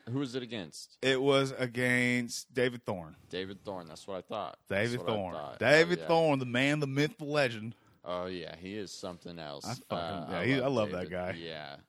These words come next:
Speaker 1: Um, but it's so much fun, man. I did, uh, roast battles at Blacktop for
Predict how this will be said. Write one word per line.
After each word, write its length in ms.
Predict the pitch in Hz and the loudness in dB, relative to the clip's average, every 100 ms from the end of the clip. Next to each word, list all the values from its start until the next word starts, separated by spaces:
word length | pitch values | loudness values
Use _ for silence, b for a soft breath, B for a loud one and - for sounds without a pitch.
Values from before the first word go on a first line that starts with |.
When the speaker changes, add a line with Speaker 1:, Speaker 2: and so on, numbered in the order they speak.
| _ _ _ - 92 87 73 | _ _ _ -14 -10 -10 -12
Speaker 1:
Um, 80 | 71 - _ _ - | -16 -20 _ _ -6
but 240 | 120 110 - _ _ | -4 -4 -8 _ _
it's 380 | 110 92 135 131 | -16 -12 -12 -10
so 220 | - 143 | -8 -6
much 260 | 123 92 - | -6 -8 -10
fun, 260 | 92 87 85 | -12 -12 -12
man. 240 | 85 85 | -12 -10
I 160 | 90 107 | -4 -4
did, 360 | 107 139 123 - _ - | -4 -6 -6 -16 _ -12
uh, 480 | 107 98 87 82 73 87 _ | -8 -6 -6 -8 -10 -14 _
roast 360 | 98 110 120 - | -8 -6 -6 -4
battles 360 | 120 113 104 98 | -4 -2 -4 -6
at 180 | 87 - | -6 -6
Blacktop 580 | 95 90 - 95 87 80 _ | -8 -8 -12 -8 -6 -8 _
for 460 | 98 87 85 80 | -12 -10 -10 -12